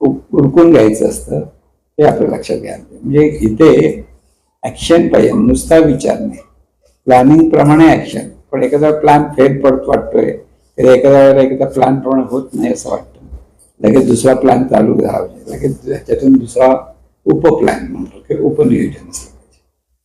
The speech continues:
आणि ते ज्यावेळेला व्हायला लागतं त्यावेळेला आपल्याला सहजानंदाने जीवन जगता येतं, सर्वात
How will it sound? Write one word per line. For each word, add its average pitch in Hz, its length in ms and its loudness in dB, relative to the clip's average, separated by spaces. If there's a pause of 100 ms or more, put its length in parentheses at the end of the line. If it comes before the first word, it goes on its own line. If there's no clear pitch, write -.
आणि 110 160 -4
ते 160 160 6
ज्यावेळेला 156 280 4
व्हायला 127 220 2
लागतं 110 440 -6 (640)
त्यावेळेला 117 600 2 (260)
आपल्याला 113 720 -2
सहजानंदाने 123 1300 2
जीवन 131 360 0
जगता - 360 -8
येतं, - 300 -14
सर्वात 131 400 -2